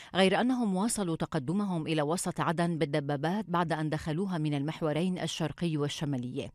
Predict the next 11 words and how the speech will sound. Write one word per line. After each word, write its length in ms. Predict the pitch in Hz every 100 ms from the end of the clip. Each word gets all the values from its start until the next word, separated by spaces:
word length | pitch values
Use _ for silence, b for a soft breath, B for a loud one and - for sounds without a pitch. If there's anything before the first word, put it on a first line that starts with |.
| _ _ _ _ _ _
فمن 360 | - 233 233
المحور 420 | 220 262 - 277
الشرقي 580 | 240 - 190 170 165 139
تقدم 420 | - 175 196 180
الحوثيون 580 | 165 156 165 160 147 220
على 240 | 185 147 143
ثلاثة 460 | 156 156 160 160
أحياء 420 | - - 185 -
مجاورة 520 | 156 147 170 175 156 147
لمطار 500 | 139 143 147 190 170
عدن، 420 | 139 143 139